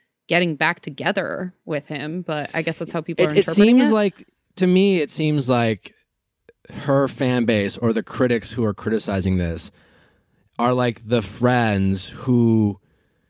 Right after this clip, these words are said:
Speaker 2: you know, have a friend, right, who are, is dating the, the toxic person who's been cheating on them. And we hate that for our friends,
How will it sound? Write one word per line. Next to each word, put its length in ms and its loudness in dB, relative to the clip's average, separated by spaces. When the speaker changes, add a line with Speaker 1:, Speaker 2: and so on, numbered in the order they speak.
Speaker 2:
you 80 2
know, 100 4
have 300 0
a 80 0
friend, 540 -6
right, 480 -2
who 580 0
are, 240 -2
is 180 0
dating 360 4
the, 220 2
the 100 -4
toxic 500 -4
person 840 -2
who's 200 -4
been 160 0
cheating 300 0
on 160 2
them. 400 0
And 480 -2
we 160 0
hate 300 0
that 260 -4
for 400 -2
our 180 -2
friends, 640 -2